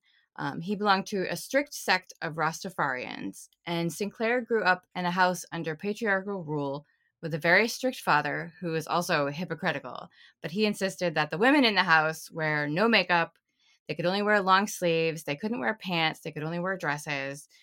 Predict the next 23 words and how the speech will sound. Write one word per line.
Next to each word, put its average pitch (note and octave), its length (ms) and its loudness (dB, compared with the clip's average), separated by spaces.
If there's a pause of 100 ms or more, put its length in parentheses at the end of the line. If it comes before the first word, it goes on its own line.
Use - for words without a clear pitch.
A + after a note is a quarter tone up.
(180)
no G3+ 200 2
jewelry. D#3 800 -4 (580)
And F#3 540 2 (520)
her G#3+ 500 2 (140)
mother, G3 600 6 (600)
like, F3 160 0
kind G3 260 -2
of D#3+ 180 0
secretly D#3 1040 -2 (560)
instilled F#3+ 460 0
in F3+ 60 0
her E3 300 2
a D3 100 -4
love E3 240 2
of D#3 120 -2
books, D3+ 240 -4
like, - 120 -6
she D#3+ 120 -8
passed D3 340 -6
books - 200 -10
along C#3+ 300 -4
to D3 100 -12
them. C3 320 -6